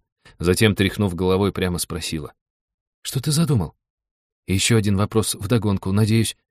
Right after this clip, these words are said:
у тебя есть план «Б»?» «Я не собираюсь передавать управление кланом кому бы то ни было», —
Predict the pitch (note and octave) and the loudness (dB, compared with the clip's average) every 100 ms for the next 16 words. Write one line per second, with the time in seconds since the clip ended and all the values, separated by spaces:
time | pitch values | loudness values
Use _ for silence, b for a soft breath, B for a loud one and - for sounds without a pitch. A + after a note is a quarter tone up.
0 | _ - A2 A2+ A#2+ D#3+ - G2+ G2+ G2 | _ -6 0 0 2 -2 -4 -4 -2 0
1 | F2 E2 _ _ _ _ _ _ _ _ | 0 -2 _ _ _ _ _ _ _ _
2 | _ F2 G2 A#2+ - B2 C#3 C3+ - A#2+ | _ 2 4 4 4 0 0 0 0 0
3 | A2+ A2+ A2+ - - G#2+ G#2+ G2+ G2 G2 | 2 2 2 0 -2 0 2 0 0 -2
4 | G2+ F#2 F2 F#2 F#2 F2+ E2+ E2 D2 C#2 | -2 -2 0 0 2 0 -2 -2 -4 -10